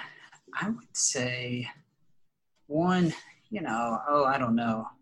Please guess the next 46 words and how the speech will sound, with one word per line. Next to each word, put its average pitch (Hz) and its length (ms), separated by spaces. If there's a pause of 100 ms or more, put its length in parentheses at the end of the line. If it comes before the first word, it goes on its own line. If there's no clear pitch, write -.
(180)
I - 800
don't 151 140
know 135 80
if 131 160
it 117 120
feels 131 260
like 127 200
life 131 260
is 131 120
going 127 260
slow 131 640 (200)
or 120 80
fast, 117 680
but 127 160
one 143 200
is 127 160
just - 240
to 131 60
enjoy, 123 480 (580)
uh, 123 140
where 123 200
you 123 200
are 110 260 (180)
and 117 180
kinda 123 220
soak 127 300
it 120 80
up 117 280
for, 113 300 (360)
for 131 120
what 123 100
it's - 140
worth. 120 360
And 127 120
then 123 240
two, 151 460 (260)
I 131 40
just, - 440 (100)
um, 123 460 (100)
would 127 120
encourage 135 400
you 120 120
just - 280
to 131 100
always 175 260
just 143 200